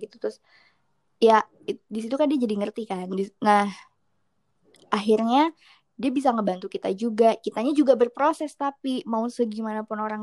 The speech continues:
lain ngebantu, kalau lo nya nggak bisa untuk ngerelain itu, ngeikhlasin itu, ya nggak akan pernah bisa juga.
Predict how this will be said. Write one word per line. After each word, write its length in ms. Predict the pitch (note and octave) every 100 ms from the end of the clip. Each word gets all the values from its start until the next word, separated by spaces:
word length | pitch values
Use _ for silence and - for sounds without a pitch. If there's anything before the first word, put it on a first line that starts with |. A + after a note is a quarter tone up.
| G#3+
lain 280 | G#3 G#3 G#3 G#3
ngebantu, 840 | G3+ F#3+ G3 G3 F#3+ - D#4+ G#4+
kalau 380 | _ A#3+ A3+ G3+
lo 60 | G#3
nya 160 | G3+ G3
nggak 320 | F#3+ F#3+ F#3 _ _ _ _ _ -
bisa 320 | F#3+ F3+ D4 D#4+ _ _ - - - _ -
untuk 540 | A3 A3 G#3+ G#3+ _ _ _ - - _
ngerelain 560 | A3 A3 G#3+ G#3 - G#3
itu, 180 | G3+
ngeikhlasin 540 | B3+ C4 A#3 G#3+ G#3+ G#3
itu, 80 | D4
ya 160 | D#4
nggak 160 | B3+ F#3+
akan 160 | F#3+
pernah 200 | F3+ F3+
bisa 200 | F3+ F#3 F#3
juga. 460 | F#3+ B3+ A3 G#3+